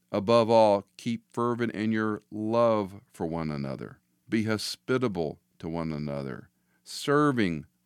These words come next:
one another." On and on they go in your New Testament.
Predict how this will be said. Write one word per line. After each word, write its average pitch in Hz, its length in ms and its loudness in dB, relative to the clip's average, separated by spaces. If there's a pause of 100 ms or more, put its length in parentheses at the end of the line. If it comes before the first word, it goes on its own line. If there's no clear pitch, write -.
one 90 300 -2
another." 76 500 -6
On 135 240 2
and 147 100 2
on 143 180 0
they 131 100 0
go 117 340 2 (100)
in 98 360 0
your 90 180 -2
New 90 120 -2
Testament. 85 520 -6